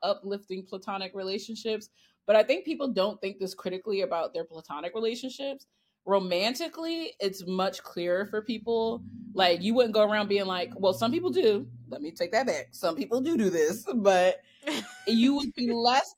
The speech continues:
Speaker 1: inclined to be like, "That's my boyfriend," or, "That's my partner," before you would have a conversation about titles. But people don't give that same care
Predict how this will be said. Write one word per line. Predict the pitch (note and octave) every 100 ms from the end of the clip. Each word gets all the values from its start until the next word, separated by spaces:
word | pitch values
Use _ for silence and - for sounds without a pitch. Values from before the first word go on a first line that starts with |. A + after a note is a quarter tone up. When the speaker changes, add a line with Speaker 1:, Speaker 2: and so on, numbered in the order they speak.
| B3+
Speaker 1:
inclined | B3 - A#3+ B3 B3
to | A3
be |
like, | G#3+ G3+ F#3 E3+ -
"That's | A3+ C4
my | A3+ F#3
boyfriend," | G#3+ C4+ C4 G#3 F#3+ F#3+ F3+
or, | F3+ F3+
"That's | G#3+ G#3+
my | D#3+
partner," | - C#4 - F#3 E3+ D#3+ F3+ - _ _ _ -
before | F#3+ A3 G#3+
you | G#3+
would | G3+
have | A3+ G3+
a | F#3
conversation | G#3 F#3 F#3 A3 A#3+ G#3+
about | E3 D3+ -
titles. | C#4 E4 D#3 A#2 C#3+ G#3 - _ _ _ _ _ _ -
But | G3 G3
people | B3 A#3+ A#3
don't | - G3+ A3 F#3+
give | G#3 G3+
that | F3 -
same | - F#3+ G3 G3 G3 G3
care | - G#3 A3 D3 C#3 E3 A#3+